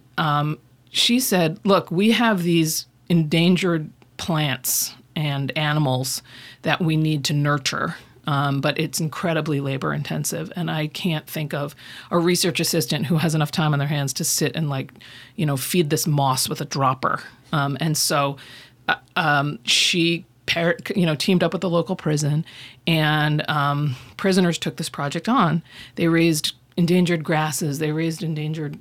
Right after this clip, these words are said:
I think it was frogs. And it just was so successful, A, because it gave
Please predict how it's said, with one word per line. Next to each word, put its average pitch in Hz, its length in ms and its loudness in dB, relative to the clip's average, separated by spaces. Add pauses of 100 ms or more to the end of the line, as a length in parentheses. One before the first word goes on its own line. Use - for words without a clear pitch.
(120)
I - 60 -10
think 185 200 -6
it 196 40 -6
was 143 160 -2
frogs. 147 760 -6 (380)
And 156 340 0
it 185 200 0
just - 360 0
was 165 220 0
so 190 220 2
successful, 190 840 0
A, 202 240 4
because 208 300 2
it 170 140 -2
gave 156 380 2